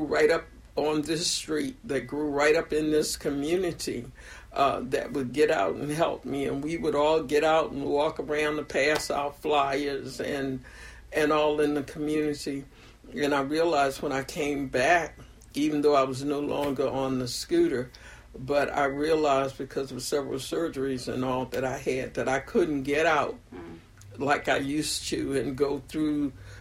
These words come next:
Speaker 1: you know, the community. But still, I was determined to do what I could do.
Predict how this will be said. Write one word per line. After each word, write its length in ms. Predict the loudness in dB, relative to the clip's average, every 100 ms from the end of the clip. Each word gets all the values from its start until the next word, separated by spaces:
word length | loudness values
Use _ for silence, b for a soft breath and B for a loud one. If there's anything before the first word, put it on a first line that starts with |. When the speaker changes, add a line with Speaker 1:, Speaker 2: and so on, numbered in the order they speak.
| B
Speaker 1:
you 140 | 2 4
know, 220 | 4 2 -4 -10 0
the 160 | 0
community. 880 | 0 -4 0 2 2 0 -4 -8 -10 -12 B B -8
But 200 | -2 -2
still, 340 | -2 2 4 4
I 100 | 4
was 220 | 2 -2
determined 540 | -2 -2 -2 -2 -2
to 80 | -2
do 240 | -2 -4 -4
what 140 | -2
I 100 | -4
could 400 | -4 -4 -4 -4
do. 240 | -12 -10